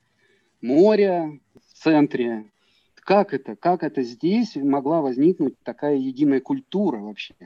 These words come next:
А тем более, учитывая, что мы знаем, что Греция постоянно, ну, как то, что мы называем Элладой, постоянно происходили какие-то войны. И я вам с-, расскажу такую интересную вещь, а-, она мне очень понравилась.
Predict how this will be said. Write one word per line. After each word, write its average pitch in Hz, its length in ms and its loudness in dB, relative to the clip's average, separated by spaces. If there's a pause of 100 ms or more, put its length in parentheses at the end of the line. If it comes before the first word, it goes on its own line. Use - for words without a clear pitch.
(460)
А 117 160 -4
тем 135 160 0
более, 160 320 4
учитывая, 135 680 -4
что - 260 -10
мы 139 460 0 (440)
знаем, 143 460 0
что 120 500 -6
Греция 127 540 -4
постоянно, 135 680 -4
ну, 135 40 0
как 117 160 -12 (120)
то, 135 100 -8
что 127 160 -8
мы 123 80 -2
называем 120 680 -4
Элладой, 120 680 -2 (300)
постоянно 143 520 0
происходили 120 580 -8
какие-то 113 380 -12
войны. 147 640 0 (640)
И 131 100 -14
я 139 240 0
вам 156 160 2
с-, - 120 -10
расскажу 147 500 -8
такую 139 340 -4
интересную 123 760 -4
вещь, 196 420 -2
а-, 123 280 -2
она 131 140 2
мне 131 220 0
очень 156 340 2
понравилась. 107 600 -10